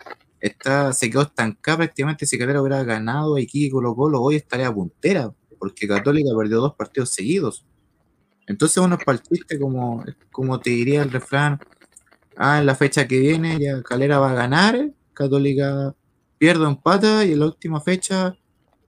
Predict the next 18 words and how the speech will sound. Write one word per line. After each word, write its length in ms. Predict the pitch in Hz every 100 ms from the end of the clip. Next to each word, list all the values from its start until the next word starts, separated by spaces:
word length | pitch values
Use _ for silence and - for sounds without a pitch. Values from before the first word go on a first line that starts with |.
| -
ya, 300 | 147 151 147
eh, 460 | 139 131 123 -
que 80 | -
empaten 400 | 127 - 165 165
los 160 | 151 139
dos, 320 | 147 220 247
y 60 | 208
en 80 |
la 100 | 156
fe-, 240 | 147 165 139
y 300 | 113 - 127
en 120 | 127
la 120 | 131
ulti-, 280 | 170 202 -
cuando 220 | 143 143
se 80 | 139
enfrenten, 420 | 135 196 208 190
eh, 140 | 165